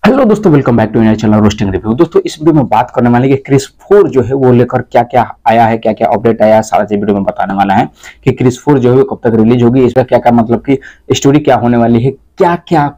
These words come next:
कब तक हम लोग को shooting, स्क्रिप्टिंग या फिर क्या-क्या काम हो, हो चुका है और क्या-क्या बाकी है, सारा चीज वीडियो में बताने वाला है। ठीक है, तो वीडियो को कर दीजिए फटाफट से like, channel पर नए हो तो channel को सब्सक्राइब कर लीजिए। please कुछ भी पूछना बताना नीचे comment बॉक्स में comment कर दीजिए, उसका reply जो है मैं जरूर देता हूँ। ठीक है,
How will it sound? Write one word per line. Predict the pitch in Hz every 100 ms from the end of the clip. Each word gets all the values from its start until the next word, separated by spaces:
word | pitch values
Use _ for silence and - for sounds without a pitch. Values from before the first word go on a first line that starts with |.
| -
कब | 151 139 156
तक | 147
हम | 123 120
लोग | 123
को | 123 117
shooting, | - 127 135 123
स्क्रिप्टिंग | 113 120 120 120 127
या | 120
फिर | 117 - 120
क्या-क्या | - 117 117 113 - - _
काम | 120 120 120 120 131
हो, | 131
हो | - 117 131 180
चुका | 160 135
है | 127
और | 120
क्या-क्या | 120 117
बाकी | 104 92 - 127
है, |
सारा | 123 107
चीज | 104 113
वीडियो | 104 120
में | 156 - - -
बताने | 107 98 95
वाला | 95 95
है। | 98
ठीक | 139
है, | 160 - -
तो | 113
वीडियो | 127 123
को |
कर | 120 110
दीजिए | 107
फटाफट | 104 104 110
से | - 113
like, | 127
channel | - 110
पर | 104 101
नए |
हो | 101
तो | -
channel | 107 110
को | 120
सब्सक्राइब | 120 123 131 127
कर |
लीजिए। | 117 110 107 113 113
please | 113 156
कुछ | - 131
भी |
पूछना | 127 135 123
बताना | 120 120 117
नीचे | 113 -
comment | 110 107
बॉक्स | 117 117
में | 120
comment | 104 98
कर | 95
दीजिए, | 95 131 151 _ -
उसका | 120
reply | 117 110 107 104
जो | 101
है |
मैं | 107 101
जरूर | 95 95
देता | 92 90 90
हूँ। | -
ठीक | 147
है, | 151